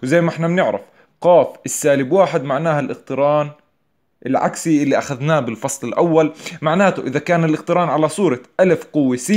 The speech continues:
فإن الاقتران العكسي له لوغاريتم السين للأساس ألف. أيضًا القاعدة الثانية بتحكي لنا إذا كان قاف السين لوغاريتم السين للأساس ألف، فإن الاقتران العكسي له هو ألف قوة س.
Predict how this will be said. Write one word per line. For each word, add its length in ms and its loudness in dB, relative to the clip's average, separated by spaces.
فإن 280 4
الاقتران 540 2
العكسي 460 0
له 200 2
لوغاريتم 540 2
السين 560 0
للأساس 680 0
ألف. 160 -2
أيضًا 200 4
القاعدة 460 2
الثانية 320 2
بتحكي 400 -6
لنا 220 -2
إذا 160 4
كان 280 2
قاف 280 2
السين 400 0
لوغاريتم 580 0
السين 400 -2
للأساس 520 0
ألف، 260 4
فإن 380 4
الاقتران 640 2
العكسي 460 2
له 100 2
هو 360 2
ألف 360 2
قوة 460 6
س. 160 -2